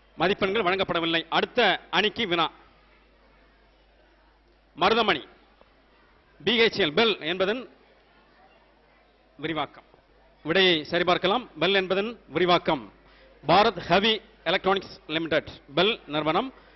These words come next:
அடுத்த வி-, யாருக்குமே வி-, அஹ், மதிப்பெண்கள் வழங்கப்படவில்லை. நெய்தல் அணிக்கான வினா. ஏ ஐ சி டி இ என்பதன் விரிவாக்கத்தை சொல்வதற்கு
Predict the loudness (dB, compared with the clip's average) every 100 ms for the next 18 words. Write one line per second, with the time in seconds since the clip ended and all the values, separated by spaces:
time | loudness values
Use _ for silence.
0 | -20 -20 -20 _ _ _ _ _ _ _
1 | _ _ _ _ _ _ _ -4 0 2
2 | 4 2 -6 -20 _ _ -12 -12 -12 -2
3 | 2 2 2 2 0 0 -8 -18 _ -10
4 | -6 0 0 0 0 0 0 -2 -2 0
5 | 2 2 0 -4 -20 _ _ _ _ _
6 | _ _ _ _ _ _ _ _ _ 0
7 | 2 4 4 2 0 0 0 -2 -2 -8
8 | -20 _ -20 -8 -2 -2 -2 -4 -4 -8
9 | -10 -10 -10 -10 -8 -8 -8 -10 -8 -6
10 | -4 -4 -6 -6 -8 -6 -4 -4 -4 -6
11 | -6 -8